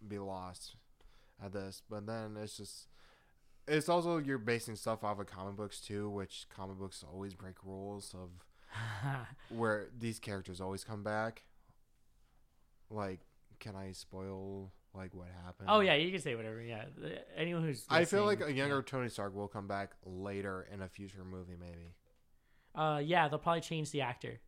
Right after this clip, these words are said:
Speaker 2: and then keep his character going. I bel-,
Speaker 1: And
Speaker 2: I
Speaker 1: then
Speaker 2: believe
Speaker 1: there's
Speaker 2: that.
Speaker 1: a Black Widow movie happening,
Speaker 2: Yep.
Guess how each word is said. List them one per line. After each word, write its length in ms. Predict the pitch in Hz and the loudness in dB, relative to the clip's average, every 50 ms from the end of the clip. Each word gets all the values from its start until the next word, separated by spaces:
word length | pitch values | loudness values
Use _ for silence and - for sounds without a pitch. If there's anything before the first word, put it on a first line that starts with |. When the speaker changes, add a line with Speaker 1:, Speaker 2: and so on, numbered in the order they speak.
| - - - | -20 -14 -12
Speaker 2:
and 120 | 127 113 | -10 -8
then 140 | 113 110 110 | -8 -8 -8
keep 240 | 113 - - 123 - | -10 -8 -10 -8 -8
his 120 | 117 104 | -8 -10
character 360 | - - 120 107 107 - 117 104 | -8 -6 -6 -6 -6 -8 -8 -6
going. 380 | 110 101 104 113 113 117 117 - - - | -6 -4 -4 -6 -8 -10 -12 -14 -8 -2
I 100 | - 117 | 0 0
bel-, 140 | 120 110 110 | 0 2 4
Speaker 1:
And 120 | 131 143 143 | 4 6 6
Speaker 2:
I 40 | |
Speaker 1:
then 80 | 160 170 | 6 6
Speaker 2:
believe 40 | 170 | 6
Speaker 1:
there's 180 | 170 165 160 147 | 6 6 6 4
Speaker 2:
that. 80 | 156 | 4
Speaker 1:
a 20 | 113 | 6
Black 240 | 131 127 127 120 - | 6 6 4 4 4
Widow 200 | 107 107 113 113 | 2 0 0 0
movie 260 | 117 120 120 120 120 | 0 -2 -2 -2 -2
happening, 560 | 120 120 120 120 - 127 131 131 135 135 135 - | -2 -2 -4 -4 -4 -4 -2 -2 -4 -4 -6 -6
Speaker 2:
Yep. 260 | - 123 117 117 - | -4 -2 -2 -2 -4